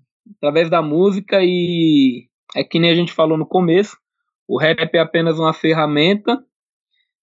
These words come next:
mas ela é uma ferramenta muito importante. Por quê? Porque através do rap,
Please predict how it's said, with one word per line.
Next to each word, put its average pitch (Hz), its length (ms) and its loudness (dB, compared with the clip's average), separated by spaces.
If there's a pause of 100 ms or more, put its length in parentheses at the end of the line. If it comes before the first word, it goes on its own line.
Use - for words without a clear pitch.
(120)
mas 147 260 0
ela 160 160 2
é - 20 2
uma - 160 -6
ferramenta 180 580 0
muito 196 360 0
importante. 190 720 -2
Por 170 160 -2
quê? 160 120 -2
Porque 156 160 -4
através 175 460 0
do 175 180 2
rap, 170 320 0